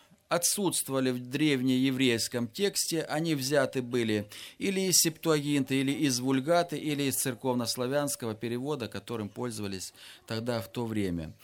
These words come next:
Если говорить о Новом Завете, он тоже был переведен с языка оригинала. Не было промежуточных переводов.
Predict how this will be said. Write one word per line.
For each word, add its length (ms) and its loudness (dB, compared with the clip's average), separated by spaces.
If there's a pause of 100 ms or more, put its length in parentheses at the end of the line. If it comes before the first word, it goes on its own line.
(300)
Если 400 0
говорить 320 2
о 80 4
Новом 340 2
Завете, 480 0
он 240 -4
тоже 400 -2
был 220 -4
переведен 1040 -4
с 140 -2
языка 880 -2
оригинала. 840 0 (760)
Не 260 0
было 220 2
промежуточных 1000 -2
переводов. 720 -2